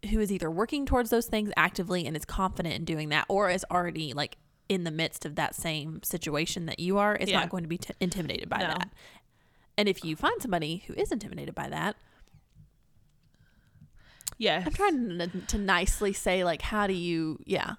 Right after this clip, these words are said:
Speaker 1: yeah, you have, you feel like you
Speaker 2: I,
Speaker 1: got
Speaker 2: I
Speaker 1: a
Speaker 2: have
Speaker 1: nice
Speaker 2: come
Speaker 1: way to say it.
Speaker 2: to the realization lately that guys who are intimidated by a successful woman, and by success,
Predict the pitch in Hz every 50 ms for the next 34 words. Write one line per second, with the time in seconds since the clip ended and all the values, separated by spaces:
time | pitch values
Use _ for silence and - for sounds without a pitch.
0 | - - 240 202 196 208 139 143 170 - 208 202 196 226 208 190 170 - - 196
1 | 196 196 - - - 196 180 - - 302 285 294 302 294 277 - - - 302 320
2 | 294 302 277 262 - - - - 233 294 311 320 320 339 339 - - 160 147 -
3 | - 302 311 285 226 254 254 233 254 240 226 214 208 202 190 175 190 175 - 220
4 | 196 180 165 156 - 107 151 160 175 175 180 - - 196 190 - - - 220 208
5 | 214 233 254 285 302 - - 269 277 254 247 233 220 214 202 - - 196 185 185
6 | 180 175 170 160 165 165 160 165 - - - - - - - - _ - 190 180
7 | 180 180 117 175 180 - - 196 - - - 220 202 202 - - - - 262 247
8 | 247 - - 185 - - - - - - - - - 175 175 180 170 175 165 175
9 | - - 196 160 - - - - 262 262 269 254 - -